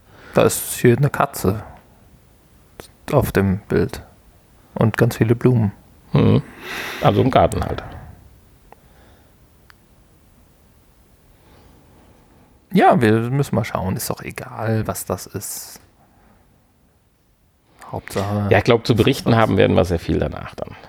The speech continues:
Speaker 2: Okay.
Speaker 1: Und das soll tatsächlich auch noch bis Ende zweitausendzwanzig laufen. Das heißt, nächstes Jahr ist dann wieder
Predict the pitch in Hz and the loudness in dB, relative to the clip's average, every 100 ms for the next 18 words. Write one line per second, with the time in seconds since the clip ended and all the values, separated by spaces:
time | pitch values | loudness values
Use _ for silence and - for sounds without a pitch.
0 | - - - - _ _ _ _ _ _ | -20 -20 -20 -20 _ _ _ _ _ _
1 | _ _ _ _ _ _ _ _ _ _ | _ _ _ _ _ _ _ _ _ _
2 | _ _ _ _ - - - - _ _ | _ _ _ _ -20 -20 -20 -20 _ _
3 | _ _ _ - - - - - 269 208 | _ _ _ -20 -20 -6 -2 2 4 4
4 | - - - - - - - - 110 101 | 2 -4 -16 -20 -18 -20 -14 -4 0 0
5 | 175 110 131 117 113 120 156 - 160 190 | 2 2 4 2 0 0 -2 2 4 4
6 | 180 - - 147 165 - - 147 - 156 | 2 0 0 2 2 -2 -4 -2 0 0
7 | 156 156 - 123 120 - 90 90 - - | 0 -4 -2 2 2 2 -2 -4 -6 -20
8 | - _ _ _ _ _ _ _ _ - | -20 _ _ _ _ _ _ _ _ -20
9 | _ _ _ _ 185 _ _ _ - - | _ _ _ _ _ _ _ _ -20 -20
10 | - _ _ _ _ - - - - - | -20 _ _ _ _ -20 -20 -20 -20 -20
11 | - _ - - - - - - - - | -20 _ -20 -20 -20 -20 -20 -20 -18 -16
12 | - - - 110 127 127 - 127 127 - | -4 -2 2 4 4 2 2 4 4 2
13 | 113 110 117 117 117 113 | 0 0 2 4 6 4